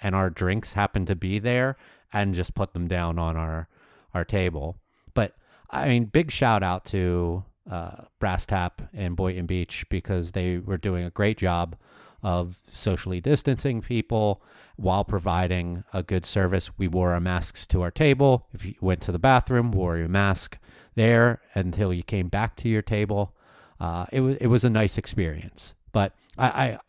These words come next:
I also don't think I would have gone into a place that was a little more crowded.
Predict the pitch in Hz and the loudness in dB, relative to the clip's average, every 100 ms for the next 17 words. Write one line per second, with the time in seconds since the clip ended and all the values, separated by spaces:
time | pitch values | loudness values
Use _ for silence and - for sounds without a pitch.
0 | 110 110 107 117 113 98 117 104 104 101 | 4 4 6 6 6 4 0 2 2 2
1 | 92 107 104 104 110 107 - 104 - 104 | 2 2 4 2 2 0 2 0 0 0
2 | 101 98 98 101 98 98 98 95 - 98 | 2 2 2 4 4 6 4 4 0 2
3 | 95 104 143 147 | 4 4 4 0